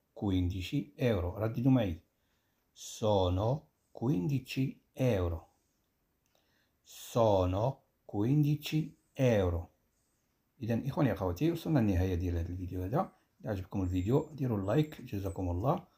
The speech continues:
الناس اللي مازال ما اشتركوا في القناة يشتركوا في القناة باش يتوصلوا بالجديد. شكرًا لكم على لي لايك وعلى التعليقات. شكرًا للناس اللي دخلوا عندي القناة،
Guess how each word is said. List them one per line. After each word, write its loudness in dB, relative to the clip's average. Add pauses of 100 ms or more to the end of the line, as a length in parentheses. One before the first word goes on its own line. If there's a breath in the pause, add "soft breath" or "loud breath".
(500 soft breath)
الناس 2
اللي 0
مازال 2
ما 0
اشتركوا -4
في -6
القناة -4
يشتركوا -6
في -8
القناة 0
باش -4
يتوصلوا -6 (180)
بالجديد. 0
شكرًا -4
لكم -4
على -2
لي -4
لايك 0
وعلى -2
التعليقات. -6 (600 loud breath)
شكرًا -4
للناس 0
اللي -4
دخلوا -6
عندي -2
القناة، -2